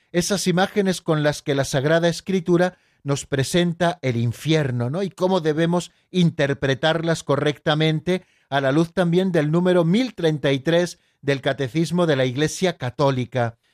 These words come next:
Y cómo la fe cristiana nos enseña ya que ese riesgo del sí o del no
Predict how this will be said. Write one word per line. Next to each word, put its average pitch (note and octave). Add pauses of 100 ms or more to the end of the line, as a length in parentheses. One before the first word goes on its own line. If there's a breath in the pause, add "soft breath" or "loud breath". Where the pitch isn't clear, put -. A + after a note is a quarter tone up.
(200)
Y D3
cómo G3+
la E3
fe G3
cristiana E3+ (200)
nos C#3
enseña F3
ya E3
que E3+
ese F#3
riesgo E3+
del C3+
sí G3+
o C#3+
del B2+
no D#3+